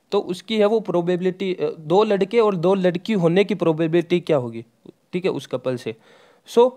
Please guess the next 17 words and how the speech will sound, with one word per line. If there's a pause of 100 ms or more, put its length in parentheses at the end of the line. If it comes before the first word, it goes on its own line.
(220)
उसमें
दो
कंडीशन
बनती
है,
या
एक
तो
उसमें
ऑर्डर
दे
देंगे, (580)
ठीक
है,
ऑर्डर
फिक्स
हो,